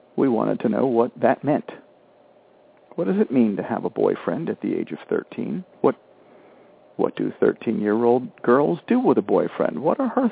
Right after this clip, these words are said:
thoughts on that? And, um,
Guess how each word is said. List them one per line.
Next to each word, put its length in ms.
thoughts 380
on 240
that? 340
And, 280
um, 480